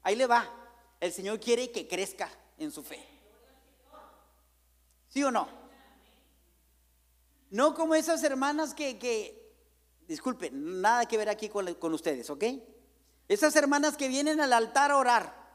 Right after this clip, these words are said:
por una necesidad muy grande. Amén. Y luego después de que oran y descansan en el Señor, se van.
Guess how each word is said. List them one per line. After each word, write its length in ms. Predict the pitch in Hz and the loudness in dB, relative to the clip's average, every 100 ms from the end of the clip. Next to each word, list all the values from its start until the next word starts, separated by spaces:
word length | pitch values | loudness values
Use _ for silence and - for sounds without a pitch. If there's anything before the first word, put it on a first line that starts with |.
| _ _ _ _ _ _ _ _ _ _ _ _ | _ _ _ _ _ _ _ _ _ _ _ _
por 160 | 202 202 | 0 2
una 180 | 262 302 | 2 2
necesidad 480 | 277 240 220 254 254 | 0 -2 -2 -2 0
muy 140 | 262 | 0
grande. 400 | 247 240 208 170 - - _ _ _ _ _ _ _ _ _ _ _ _ _ _ - | 4 4 2 -6 -10 -20 _ _ _ _ _ _ _ _ _ _ _ _ _ _ -8
Amén. 480 | 170 262 370 294 - - _ _ _ | -4 -2 -2 -4 -18 -20 _ _ _
Y 100 | 185 | -2
luego 260 | 190 233 277 | 2 4 4
después 300 | 277 277 269 | 0 0 2
de 120 | 277 | 2
que 120 | 254 | 4
oran 340 | 226 269 285 269 | 6 6 4 0
y 60 | |
descansan 520 | 220 202 262 269 269 254 | 0 0 0 0 0 0
en 100 | 240 | -2
el 100 | 202 | -2
Señor, 320 | 233 277 269 | 0 0 2
se 160 | 254 | 0
van. 260 | 226 269 | 2 2